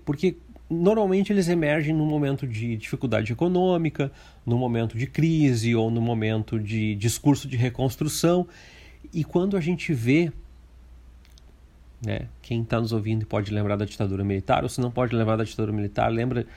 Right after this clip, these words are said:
de crises que a gente tá vivendo na América Latina, ou que já viveu, a gente não sabe exatamente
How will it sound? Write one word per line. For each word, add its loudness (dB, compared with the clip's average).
de -4
crises 0
que -4
a 2
gente -2
tá 2
vivendo 0
na 0
América -2
Latina, -2
ou -2
que -6
já 2
viveu, -2
a -4
gente -4
não 0
sabe -6
exatamente -2